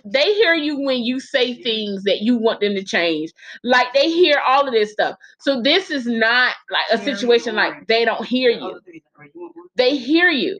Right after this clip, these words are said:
Speaker 2: Carry on.
Speaker 1: So,
Speaker 2: They're not good enough. Circle them down. They're strong.
Speaker 1: They're very
Speaker 2: They
Speaker 1: strong.
Speaker 2: don't
Speaker 1: I know it's
Speaker 2: they don't
Speaker 1: strong.
Speaker 2: mess with you. I, I mess with them.
Speaker 1: Spring
Speaker 2: I
Speaker 1: is
Speaker 2: put a bit
Speaker 1: serving
Speaker 2: extra.
Speaker 1: Jell-O shots, y'all.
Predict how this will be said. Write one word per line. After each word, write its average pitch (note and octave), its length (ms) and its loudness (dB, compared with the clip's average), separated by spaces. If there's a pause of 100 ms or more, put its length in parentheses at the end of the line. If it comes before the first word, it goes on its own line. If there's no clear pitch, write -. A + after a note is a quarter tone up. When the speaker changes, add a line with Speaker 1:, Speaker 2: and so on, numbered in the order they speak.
(120)
Speaker 2:
Carry E3+ 360 -14
on. C#3+ 180 -20 (1040)
Speaker 1:
So, A#3+ 180 -12
Speaker 2:
They're A#3+ 360 4
not A#3 120 -14
good - 180 -20
enough. - 160 -20 (400)
Circle D3 240 -18
them D3+ 180 -20
down. C3+ 120 -20 (500)
They're D3 100 -20
strong. - 400 -16 (640)
Speaker 1:
They're F#3+ 120 2
very G3 280 2
Speaker 2:
They F3 80 -6
Speaker 1:
strong. D#3+ 240 -6
Speaker 2:
don't E3+ 100 -8
Speaker 1:
I F#3 80 -4 (100)
know G3+ 140 -2
it's F3 180 -6
Speaker 2:
they - 60 -8
don't D3+ 200 -8
Speaker 1:
strong. D#3 160 -14
Speaker 2:
mess - 20 -20
with - 100 -20 (1080)
you. D3+ 60 -14 (240)
I, - 40 -16
I D3 200 -12
mess - 200 -20 (200)
with - 140 -20
them. B3+ 100 -20 (640)
Speaker 1:
Spring D4+ 500 0
Speaker 2:
I B3+ 60 4
Speaker 1:
is A3+ 80 2
Speaker 2:
put - 40 -8
a - 20 -8
bit - 80 -2
Speaker 1:
serving G#3+ 280 4
Speaker 2:
extra. F#3 160 2
Speaker 1:
Jell-O F#3 200 4
shots, D#3+ 360 -4
y'all. - 340 -8